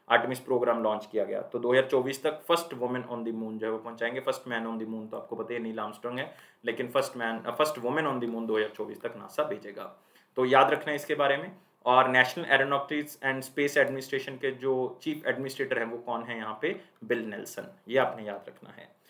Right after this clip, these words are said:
और नया spacecraft जिसका नाम क्या है? एनईए स्काउट, इसके बारे में भी थोड़ा सा देख सकते हो। Near Earth Asteroid Scout है, Near Earth Asteroid Scout, जो कि आप कह सकते हो ऐसा payload है जो Artemis one में यूज़ किया जाएगा और नवंबर दो हज़ार इक्कीस में Artemis one को भेजा जाएगा।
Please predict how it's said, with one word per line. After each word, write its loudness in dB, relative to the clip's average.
और 6
नया 8
spacecraft 2
जिसका -2
नाम 4
क्या 4
है? -2
एनईए -4
स्काउट, 2
इसके -8
बारे 0
में -6
भी -10
थोड़ा -2
सा -2
देख -6
सकते -10
हो। -2
Near 2
Earth -2
Asteroid 0
Scout 0
है, -8
Near 0
Earth -4
Asteroid -2
Scout, 0
जो 4
कि 0
आप 2
कह 6
सकते -6
हो 0
ऐसा 2
payload 4
है 8
जो 4
Artemis 2
one 0
में -4
यूज़ -4
किया 0
जाएगा 0
और 0
नवंबर 0
दो 2
हज़ार 2
इक्कीस -10
में -4
Artemis -6
one -12
को -8
भेजा -4
जाएगा। -18